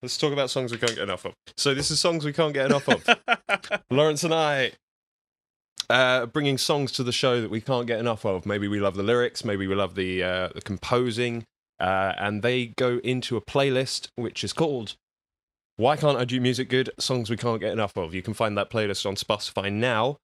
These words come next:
Speaker 1: uh, with the, with the songs that we're talking about this week. Um, and yeah, so listen to the songs. We both got a submission this week. Uh, Lawrence, would you like to
Speaker 2: Yeah,
Speaker 1: go
Speaker 2: the
Speaker 1: ahead?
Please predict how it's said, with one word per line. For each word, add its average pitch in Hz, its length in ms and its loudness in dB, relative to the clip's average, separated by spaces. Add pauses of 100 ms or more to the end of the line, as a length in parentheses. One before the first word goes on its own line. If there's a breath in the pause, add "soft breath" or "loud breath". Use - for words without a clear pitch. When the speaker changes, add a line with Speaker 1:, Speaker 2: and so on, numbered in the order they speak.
(160)
Speaker 1:
uh, 95 280 0
with 101 280 -4
the, 92 320 -2
with 98 160 -4
the 101 80 -4
songs 95 240 -2
that 95 80 -4
we're 85 80 -6
talking 90 300 -4
about 82 200 -2
this 82 160 -6
week. - 380 -8 (200)
Um, 78 540 -4 (180)
and 98 540 -2
yeah, 135 200 2 (100)
so 110 140 0
listen 110 320 -2
to 95 60 -4
the 87 100 -4
songs. 113 440 -2 (240 loud breath)
We 117 100 2
both 156 300 0
got 107 140 0
a - 20 -6
submission 92 400 -4
this 78 140 6
week. 95 320 6 (380)
Uh, 90 160 0
Lawrence, 110 760 0
would 101 180 -4
you 123 80 -2
like 113 160 0
to 147 80 -2
Speaker 2:
Yeah, 180 160 6
Speaker 1:
go 135 60 0
Speaker 2:
the 113 60 2
Speaker 1:
ahead? - 160 -4